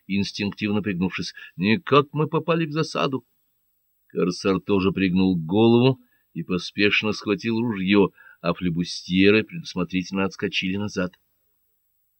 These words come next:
Только каталонец не двинулся с места, спокойно разглядывая деревья, росшие по берегам реки. "Засада?" — спросил корсар.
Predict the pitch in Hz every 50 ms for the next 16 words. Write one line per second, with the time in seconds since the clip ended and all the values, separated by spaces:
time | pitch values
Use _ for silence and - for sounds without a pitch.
0 | _ _ 110 104 95 - 113 104 92 - 101 90 - 98 95 95 95 92 95 92
1 | 87 - - 98 95 87 87 92 92 95 95 87 - 101 95 - 110 101 98 98
2 | - - 107 - _ _ _ _ _ _ _ _ _ _ _ _ - - - _
3 | 87 87 - - 175 202 226 175 110 92 90 80 73 82 98 143 180 170 110 92
4 | 90 85 78 82 85 87 92 90 87 85 82 - - _ - _ _ - 80 80
5 | 90 95 98 - - 107 95 107 98 92 92 92 90 90 92 90 95 98 - -
6 | 90 87 85 - _ _ _ _ _ _ _ _ _ _ _ _ _ - 80 87
7 | - - 101 101 110 117 113 120 117 113 - - 117 113 - - 113 104 92 107
8 | 98 - 104 98 90